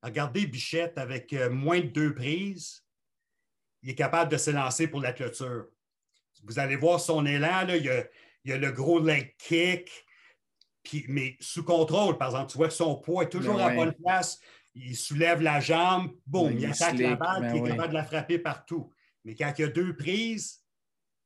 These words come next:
Speaker 2: Short
Speaker 1: là, là, il est encore agressif, mais il contrôle son agression,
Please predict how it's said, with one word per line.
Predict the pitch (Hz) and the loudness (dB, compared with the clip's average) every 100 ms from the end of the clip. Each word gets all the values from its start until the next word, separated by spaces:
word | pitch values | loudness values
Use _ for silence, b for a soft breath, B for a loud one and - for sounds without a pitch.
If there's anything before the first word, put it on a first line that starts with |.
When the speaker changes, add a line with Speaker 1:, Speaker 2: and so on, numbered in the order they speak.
| _ _ | _ _
Speaker 2:
Short | - 131 120 | -10 -8 -4
Speaker 1:
là, | 165 | -2
là, | 170 165 165 160 - _ _ | 0 0 0 -4 -12 _ _
il | 131 | -8
est | 151 | -4
encore | 147 180 185 | -2 0 2
agressif, | 170 151 151 143 - 202 202 - _ _ | 0 0 -2 -2 -2 -4 -4 -12 _ _
mais | 123 143 | -4 -2
il | 147 | -2
contrôle | 156 139 156 185 | -2 -2 -2 -2
son | - 156 147 | -2 -2 0
agression, | 147 151 139 127 156 160 180 | -2 -2 -4 -4 -4 -2 -4